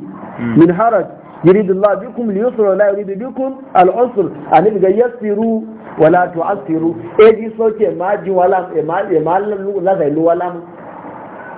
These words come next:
Speaker 2: Wa bashiru wa la tunaffiru. Ani ga alaykum min al-amali ma tutiqun. E ne ga ya ji ya ne ga ya ji wa taqullaha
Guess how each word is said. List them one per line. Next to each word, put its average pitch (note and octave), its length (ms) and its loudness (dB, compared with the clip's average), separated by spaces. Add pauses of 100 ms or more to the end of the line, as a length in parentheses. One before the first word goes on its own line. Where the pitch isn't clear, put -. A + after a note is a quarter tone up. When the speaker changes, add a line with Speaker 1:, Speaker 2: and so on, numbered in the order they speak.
(180)
Speaker 2:
Wa D3 100 6
bashiru A#3 640 0 (360)
wa E3 120 6
la F3+ 160 4
tunaffiru. G3 640 0 (2000)
Ani F#3 380 2
ga G#3+ 120 2 (140)
alaykum G#3 420 -2
min A3 140 -4
al-amali F3+ 760 -2 (360)
ma E3+ 300 4
tutiqun. E3 520 -2
E F#3 140 0
ne F#3+ 140 0
ga G#3 220 2
ya F3+ 80 0
ji E3 220 -8
ya D#3 100 2 (120)
ne E3+ 100 -2
ga F#3+ 160 2
ya D#3+ 240 0
ji D#3+ 100 -4
wa D#3+ 160 0
taqullaha E3 720 -2